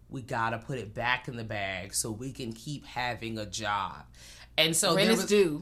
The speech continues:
Speaker 1: Right, exactly. So that whole exchange
Speaker 2: It's really
Speaker 1: going back
Speaker 2: due.
Speaker 1: and forth was cool. Uh, okay. But the government was like, Yeah, so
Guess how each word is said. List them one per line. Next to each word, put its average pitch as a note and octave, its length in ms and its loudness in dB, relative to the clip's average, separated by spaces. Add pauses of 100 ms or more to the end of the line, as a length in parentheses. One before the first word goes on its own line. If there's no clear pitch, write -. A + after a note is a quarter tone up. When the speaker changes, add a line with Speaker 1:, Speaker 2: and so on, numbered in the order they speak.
Speaker 1:
Right, G3+ 320 12
exactly. F3 520 6
So C#3+ 180 0
that A3 220 6
whole A3+ 180 6
exchange E3+ 440 2
Speaker 2:
It's E3 80 -4
really F3+ 120 4
Speaker 1:
going E3+ 120 6
back D#3+ 120 6
Speaker 2:
due. D#3+ 60 0
Speaker 1:
and - 80 -4
forth D#3 260 2
was D#3+ 160 -2
cool. D#3+ 260 -6 (320)
Uh, - 140 -4 (100)
okay. G#3+ 440 4 (340)
But F#3 340 10
the F3+ 80 4
government F3 360 4
was E3+ 160 -4
like, E3+ 180 0
Yeah, B3 240 6
so G3 800 2